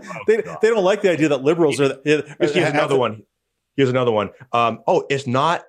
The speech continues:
Speaker 1: what you don't understand," says the white, the, the white dude with, like, a fedora and, like, a big beard and, like,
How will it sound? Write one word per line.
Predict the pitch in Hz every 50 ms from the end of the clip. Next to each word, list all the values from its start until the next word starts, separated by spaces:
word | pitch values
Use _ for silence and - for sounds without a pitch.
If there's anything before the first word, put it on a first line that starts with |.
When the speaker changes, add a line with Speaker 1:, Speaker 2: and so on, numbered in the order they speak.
| _ -
Speaker 1:
what | - 104 95 - 135 135
you | 135 139
don't | 120 165 185 233 -
understand," | 170 151 143 117 110 - - - 131 131 120 104 90 80 78 78
says | - 98 87 82
the | - 90
white, | 85 87 90 90 90 87 - -
the, | 95 87 85 85 82
the | 82 92
white | 87 85 92 90 90 90 -
dude | - 98 92 87 85
with, | 95 90 - -
like, | 90 85 -
a | 90
fedora | - - 90 80 - 87 87 85 85 85 82
and, | 82 82
like, | 80 78
a | 80
big | 78 - - 92 87 82 78
beard | - 95 90 87 85 85 82 85 80 80 -
and, | 92 90 85 82 82
like, | 85 82 80 - -